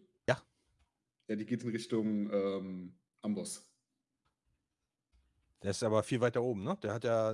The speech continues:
Speaker 1: äh, deutlichen
Speaker 2: Ja,
Speaker 1: Vorsprung
Speaker 2: ja,
Speaker 1: vor
Speaker 2: also
Speaker 1: dir.
Speaker 2: ich möchte halt weiter hoch.
Speaker 1: Okay,
Speaker 2: Also,
Speaker 1: alles klar.
Speaker 2: ich versuch so schnell wie möglich zu Amboss zu kommen.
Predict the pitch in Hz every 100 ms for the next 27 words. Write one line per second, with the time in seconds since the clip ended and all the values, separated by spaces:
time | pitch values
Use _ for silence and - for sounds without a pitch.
0 | 110 110 117 113 107 131 127 165 123 120
1 | 127 127 135 143 139 135 123 123 110 110
2 | 101 - - _ _ - 104 110 101 85
3 | - - - _ - 120 127 - _ _
4 | _ - - - 113 123 123 123 120 110
5 | 104 - 104 98 - - 87